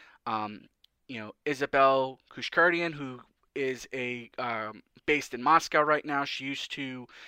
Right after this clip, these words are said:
actually cover the, the Washington Capitals for the Washington Post, and now she's, you know, a foreign correspondent based in Moscow,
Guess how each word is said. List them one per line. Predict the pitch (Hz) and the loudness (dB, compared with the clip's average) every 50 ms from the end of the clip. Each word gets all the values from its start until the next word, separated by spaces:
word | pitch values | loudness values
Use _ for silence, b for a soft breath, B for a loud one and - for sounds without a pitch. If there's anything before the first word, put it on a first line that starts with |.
| B B B B | B B B B
actually | 135 139 - - 131 123 | 4 4 4 2 -8 -8
cover | - - 175 156 143 139 135 131 123 - _ _ _ - | -2 2 2 2 2 2 0 -2 -4 -6 _ _ _ -14
the, | 131 127 123 123 - | -12 -10 -10 -8 -6
the | 135 | -2
Washington | 120 135 135 160 - - - 127 120 | 2 4 4 4 2 0 -4 -6 0
Capitals | - 226 - - - - 131 120 - | 2 4 4 4 2 -2 -10 -10 -8
for | - - 127 120 117 - B B B B B B B | -8 -6 -6 -6 -6 -6 B B B B B B B
the | 135 | 2
Washington | 131 139 131 127 - - 143 127 123 | 6 6 6 6 6 2 -4 -6 -4
Post, | - 156 143 135 - - - | 0 0 0 0 -2 -6 -10
and | 127 123 | -6 -2
now | 123 120 120 | -2 -2 -2
she's, | 117 - - - 123 123 117 - - | -2 -4 -8 -8 -8 -10 -12 -12 -12
you | 131 127 | -10 -8
know, | 123 120 | -6 -6
a | - | -6
foreign | - 135 131 127 120 120 | -6 -4 -4 -4 -4 -6
correspondent | - - 127 117 117 - - 120 120 120 120 - - | -6 -6 -6 -4 -6 -4 -2 -2 -2 -2 -2 -4 -8
based | 127 123 - - - | -10 -10 -10 -12 -12
in | 117 127 | -6 -2
Moscow, | 139 135 131 - - - 139 131 127 127 | 0 0 0 -2 -2 -2 0 0 0 0